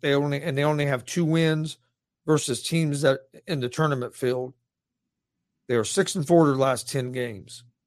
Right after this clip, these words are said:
Murray State is thirty and two on the season. They are a seven seed.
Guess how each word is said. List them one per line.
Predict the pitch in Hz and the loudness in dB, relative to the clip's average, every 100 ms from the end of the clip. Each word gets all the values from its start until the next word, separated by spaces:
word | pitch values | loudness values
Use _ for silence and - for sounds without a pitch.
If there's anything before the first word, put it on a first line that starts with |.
| _ _ _ _ - | _ _ _ _ 0
Murray | 175 175 | 4 4
State | - 165 156 | 4 2 2
is | 143 - | 0 -8
thirty | - 170 156 147 | 2 4 4 0
and | 135 | -2
two | 170 156 | -2 0
on | 151 | 0
the | 147 | -2
season. | - 143 139 135 | -2 -2 -2 -2
They | 147 | 0
are | 143 131 | 0 0
a | |
seven | 117 151 143 143 | -2 0 0 -2
seed. | 139 147 143 143 | -2 -2 -2 -4